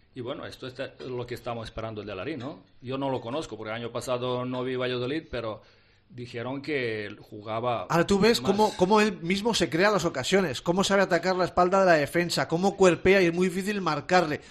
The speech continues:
Speaker 2: Lo hace todo bien, menos lo que un delantero
Speaker 1: Y
Speaker 2: necesita,
Speaker 1: contra
Speaker 2: que es
Speaker 1: Barça también, contra Barça
Speaker 2: todo lo que un
Speaker 1: salió,
Speaker 2: delantero
Speaker 1: contra
Speaker 2: necesita.
Speaker 1: Barça salió al minuto noventa
Speaker 2: Sí,
Speaker 1: y
Speaker 2: sí.
Speaker 1: también lo pegó mal. El otro día contra, ¿contra qué jugaron? Contra aquí en casa.
Speaker 2: Cádiz.
Speaker 1: También vino un tiro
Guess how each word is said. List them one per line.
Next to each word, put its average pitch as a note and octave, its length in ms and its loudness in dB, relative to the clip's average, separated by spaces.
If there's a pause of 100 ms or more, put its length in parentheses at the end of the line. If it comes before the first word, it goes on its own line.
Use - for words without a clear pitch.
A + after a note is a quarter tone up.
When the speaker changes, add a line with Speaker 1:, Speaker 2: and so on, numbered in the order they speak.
(280)
Speaker 2:
Lo D#3+ 140 6
hace A#3+ 280 6
todo C4+ 600 6
bien, D4+ 300 6
menos A3+ 240 4
lo G3 160 4
que F3+ 320 2
un A3+ 140 0
delantero A3+ 400 6
Speaker 1:
Y - 20 0
Speaker 2:
necesita, A3+ 400 4
Speaker 1:
contra D3 60 6
Speaker 2:
que C#3+ 80 8
es - 40 10
Speaker 1:
Barça E3 240 4
también, D3 300 -4
contra C3+ 260 -4
Barça C#3+ 180 0
Speaker 2:
todo B3+ 240 10
lo D3 40 10
que B3+ 80 6
un B3+ 60 8
Speaker 1:
salió, B3+ 80 6
Speaker 2:
delantero A#3+ 400 8
Speaker 1:
contra A#3 200 2
Speaker 2:
necesita. F3+ 320 6
Speaker 1:
Barça - 40 0
salió F3+ 420 0
al E3 80 -2
minuto F3 340 -6
noventa F3 360 0
Speaker 2:
Sí, F3+ 60 0
Speaker 1:
y - 20 -4
Speaker 2:
sí. E3+ 80 -4
Speaker 1:
también D#3 340 -2
lo E3+ 140 -4
pegó D3 260 -6
mal. C3 240 -4
El C#3 140 -8
otro F3 260 -8
día E3+ 220 -8
contra, D3 880 -8 (520)
¿contra C3+ 460 -12
qué D3+ 160 -14
jugaron? B2+ 460 -12
Contra A#2 340 -16
aquí A2+ 220 -14
en B2 100 -16
casa. C3+ 240 -12
Speaker 2:
Cádiz. E3+ 300 0 (120)
Speaker 1:
También C#3 360 -8
vino D3 460 -8 (420)
un C3+ 280 -12
tiro C#3+ 600 -10